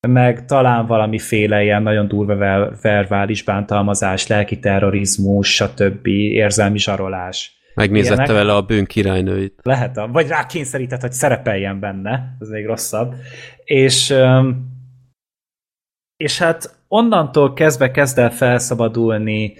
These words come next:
Speaker 1: a főszereplő, <clears throat> hogy kiderül, hogy öngyilkos lett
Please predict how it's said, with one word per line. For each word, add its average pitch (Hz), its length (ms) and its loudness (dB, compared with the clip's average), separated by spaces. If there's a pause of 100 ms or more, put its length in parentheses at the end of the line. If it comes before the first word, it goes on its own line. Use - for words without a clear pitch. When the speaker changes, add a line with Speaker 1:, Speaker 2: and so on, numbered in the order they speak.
(320)
Speaker 1:
a 113 300 4
főszereplő, 139 880 2
<clears throat> 139 140 2
hogy 139 300 0 (200)
kiderül, 127 460 4
hogy 123 160 2
öngyilkos 101 680 0
lett - 540 -6